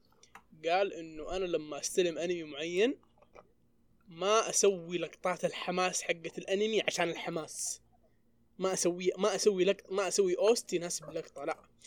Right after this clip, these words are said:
أسوي أوست يح-، أحرص إنه يناسب العمل أول شيء." تمام؟ يعني ما يمديك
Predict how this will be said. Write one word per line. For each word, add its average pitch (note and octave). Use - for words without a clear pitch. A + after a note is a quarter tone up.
أسوي F#3+
أوست F#3+
يح-، G3
أحرص A3
إنه E3+
يناسب E3+
العمل D3+
أول C#3
شيء." B2+
تمام؟ D#3+
يعني F3
ما G#3+
يمديك G3+